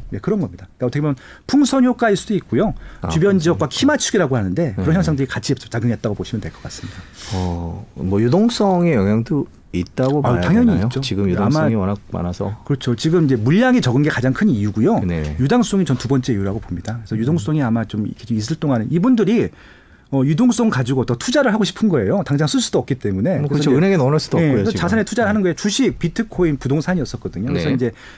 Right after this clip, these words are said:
Speaker 1: 부동산은 여러 차례 할 수가 없다 보니까 똘똘한 한 채라고 해서, 그러니까 좀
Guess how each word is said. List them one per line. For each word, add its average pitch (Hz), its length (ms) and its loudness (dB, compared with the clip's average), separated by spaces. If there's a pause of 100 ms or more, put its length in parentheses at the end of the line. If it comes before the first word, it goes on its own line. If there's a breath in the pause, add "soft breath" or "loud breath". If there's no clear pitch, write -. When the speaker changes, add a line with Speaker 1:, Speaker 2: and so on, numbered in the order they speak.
Speaker 1:
부동산은 214 460 2
여러 160 120 2
차례 160 140 -2
할 190 60 0
수가 196 220 -2
없다 185 300 0
보니까 143 480 0 (320 loud breath)
똘똘한 247 400 0
한 233 160 2
채라고 165 480 0
해서, 127 420 -2
그러니까 139 120 -4
좀 139 160 -2